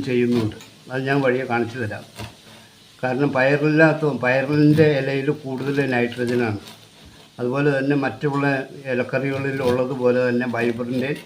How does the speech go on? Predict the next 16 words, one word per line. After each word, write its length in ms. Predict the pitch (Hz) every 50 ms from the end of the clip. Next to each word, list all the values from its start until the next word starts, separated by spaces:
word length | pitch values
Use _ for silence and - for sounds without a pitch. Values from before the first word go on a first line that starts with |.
| - - - - - - - - - - - - 123
ഏഹ്, 240 | 120 117 120 120 123 127
മറ്റെല്ലാ 400 | 123 117 113 - - - 131 147 147 143 135
മൂലകങ്ങളും 500 | 123 120 123 120 123 123 120 131 143 127 123
ധാരാളം 420 | 123 123 123 127 131 131 139 143 139 110 110 117
അടങ്ങിയിട്ടുള്ള 640 | 113 120 113 123 135 135 127 - 131 127 120 120 123 123 120 - - - - - - - - - - - - 123 117 110 110
സംഗതിയാണ് 540 | 123 123 123 123 131 131 120 120 120 127 151 - - - - - - - - - - - _ -
പയറിൻ്റെ 400 | 143 143 139 135 143 135 127 120 107
ഇല. 100 | 95 - - - - - - - - - - - - - - - - - - - - - - _ - - - - - - - _ - - _ - - - -
അപ്പോൾ 220 | - - - 147 147
ഇതിൽ 180 | 151 170 175 160 147
നൈട്രജൻ 480 | 143 156 160 151 160 180 175 190 185 185 180 - -
കൂടുതലുണ്ടെങ്കിൽ 840 | 156 151 156 160 160 165 165 156 151 131 135 135 135 131 147 151 160 156 - - - - - - - - - -
അത് 140 | 131 131 143 143 143 143 -
കുറച്ച് 340 | - 143 139 - - 165 160 160 135 - - 139
ഒഴിവാക്കാൻ 500 | 131 135 143 151 156 147 147 - 139 135 135
വേണ്ടി 200 | 131 127 123 127